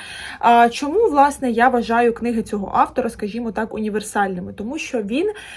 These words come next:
в своїх історіях змальовує такі сюжети, він з-, так змальовує персонажів, що ти просто не можеш, е, не,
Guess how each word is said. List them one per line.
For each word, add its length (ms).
в 40
своїх 400
історіях 460
змальовує 640
такі 260
сюжети, 720
він 180
з-, 100
так 300
змальовує 580
персонажів, 720
що 180
ти 220
просто 560
не 220
можеш, 800
е, 340
не, 600